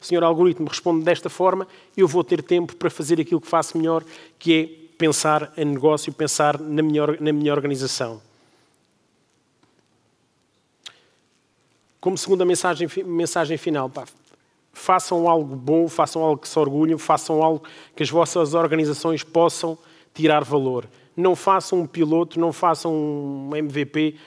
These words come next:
que depois é apenas mais um link dentro da organização. Não, façam algo que vocês consigam interpretar e consigam dar valor à vossa própria organização.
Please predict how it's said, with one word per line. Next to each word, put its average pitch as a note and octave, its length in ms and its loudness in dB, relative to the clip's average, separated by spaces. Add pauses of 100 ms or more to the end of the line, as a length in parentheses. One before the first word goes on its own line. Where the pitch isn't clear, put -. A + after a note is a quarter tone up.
(120)
que - 80 -20
depois D#3 240 -2
é D#3 60 4
apenas D3+ 260 -2
mais D3 280 -2
um C#3+ 100 -2
link C#3+ 200 -2
dentro C#3 220 -4
da C#3+ 60 0
organização. C3+ 540 -4
Não, C#3+ 200 0 (240)
façam E3 520 2
algo E3 260 4
que - 140 -16
vocês D#3+ 360 -2
consigam D#3+ 640 -4 (340)
interpretar E3 600 0
e D#3+ 80 0
consigam E3 500 -2
dar E3 380 2
valor D#3 440 2
à D#3 80 2
vossa D3+ 280 -4
própria D3+ 380 -2
organização. C3 760 -4